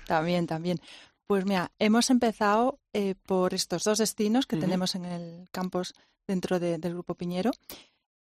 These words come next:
Speaker 1: y, y tenemos viajes organizados. El primer viaje organizado, ¿y organizados por qué? Porque, como digo, al golfista nos gusta ir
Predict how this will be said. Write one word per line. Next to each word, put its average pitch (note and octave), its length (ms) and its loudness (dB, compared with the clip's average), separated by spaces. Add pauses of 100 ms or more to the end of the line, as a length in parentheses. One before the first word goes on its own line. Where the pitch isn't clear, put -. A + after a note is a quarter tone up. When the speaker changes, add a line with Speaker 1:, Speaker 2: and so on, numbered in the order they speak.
(280)
Speaker 1:
y, G3+ 640 2
y G#3 140 -2 (640)
tenemos G#3 340 2
viajes A#3+ 300 4
organizados. F#3 800 0
El F#3+ 100 -8
primer F#3+ 300 -4
viaje G#3+ 320 2
organizado, G3 580 0
¿y G3 120 -2
organizados F3 500 -2
por - 180 -4
qué? B3 160 0
Porque, E3+ 640 -6
como F#3 120 -14
digo, F#3+ 100 -4
al F#3+ 80 2
golfista G#3 440 0 (320)
nos F3 140 -4
gusta G3 340 2
ir A3 240 2